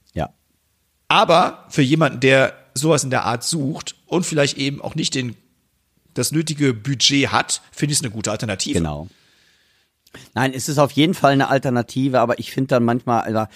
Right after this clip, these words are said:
Speaker 1: also wie gesagt, das war auch überhaupt nicht negativ gemeint. Ich finde das ja toll, dass es so ist, aber, ähm, manchmal denke ich mir auch, Mensch, Kerr, das ist einfach, es ist einfach Wahnsinn, was man heute bekommt für eine kleine, schmale Mark. Und dann fragt man sich auch, wo die Margen einfach liegen.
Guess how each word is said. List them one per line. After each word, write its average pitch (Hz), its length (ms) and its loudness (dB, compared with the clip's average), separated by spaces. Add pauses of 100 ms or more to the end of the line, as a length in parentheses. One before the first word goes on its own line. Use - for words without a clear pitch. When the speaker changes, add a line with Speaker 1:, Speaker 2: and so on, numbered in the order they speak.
(260)
Speaker 1:
also 127 160 4
wie 123 80 6
gesagt, 120 200 0
das 110 140 -6
war 127 80 6
auch 123 100 0
überhaupt 120 260 0
nicht 104 160 -6
negativ 117 440 -2
gemeint. 98 280 -4
Ich - 100 -12
finde 123 200 -4
das 117 100 -4
ja 110 100 -2
toll, 123 320 2
dass 113 200 -4
es 107 100 -8
so 110 140 -4
ist, 139 320 0 (460)
aber, 117 440 2
ähm, 113 480 2
manchmal 131 400 0
denke 113 180 -2
ich 104 100 -8
mir 113 180 0
auch, 101 120 -2
Mensch, 107 380 0
Kerr, 120 240 4
das 101 160 -4
ist - 260 -8
einfach, 113 520 -2 (360)
es 123 140 -6
ist 147 140 -2
einfach 143 320 0
Wahnsinn, 135 420 0
was 123 160 -2
man 120 180 0
heute 123 240 0
bekommt 131 500 0
für 123 100 -2
eine 117 120 2
kleine, 123 360 0
schmale 120 360 0
Mark. 113 360 0 (220)
Und 123 140 0
dann 123 180 4 (100)
fragt - 320 -2
man 139 100 -2
sich 120 160 -6
auch, 113 160 -2
wo 117 100 2
die 110 120 4
Margen 107 400 2
einfach 82 340 -10
liegen. 85 220 -10